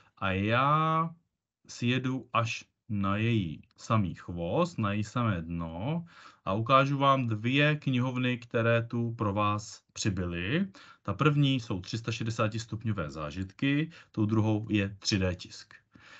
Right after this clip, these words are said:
Tři sta šedesáti stupňové zážitky je něco, co jsem vám ukazoval už na tom prvním úvodním školení, eh, loni. A to je to, co aktuálně do aplikace nejvíce,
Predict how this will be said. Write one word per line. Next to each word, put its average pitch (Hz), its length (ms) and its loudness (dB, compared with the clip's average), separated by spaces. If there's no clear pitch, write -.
Tři - 140 -2
sta 117 140 0
šedesáti 147 480 4
stupňové 139 540 2
zážitky 123 920 2
je 95 320 2
něco, 117 720 2
co 92 640 2
jsem 101 600 4
vám 104 240 6
ukazoval 107 560 6
už 110 260 -4
na 101 100 2
tom 101 240 2
prvním 107 440 4
úvodním 107 360 4
školení, 151 880 6
eh, - 40 -18
loni. 104 580 6
A 101 420 6
to 131 120 8
je 139 140 10
to, 120 260 2
co 120 200 -2
aktuálně 110 520 2
do 110 80 2
aplikace 113 520 -2
nejvíce, 104 840 0